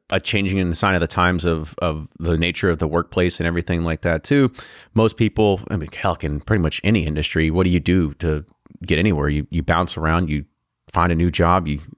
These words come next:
go for five to fifteen percent somewhere else.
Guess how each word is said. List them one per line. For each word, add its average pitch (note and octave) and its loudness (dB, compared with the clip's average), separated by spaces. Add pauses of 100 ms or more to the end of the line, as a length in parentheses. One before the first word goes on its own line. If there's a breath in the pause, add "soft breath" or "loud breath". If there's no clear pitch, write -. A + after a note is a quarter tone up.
(220)
go F2 2
for - -8
five D#2+ 0
to E2+ -6
fifteen F2 -2
percent - -2
somewhere F2 0
else. G2 0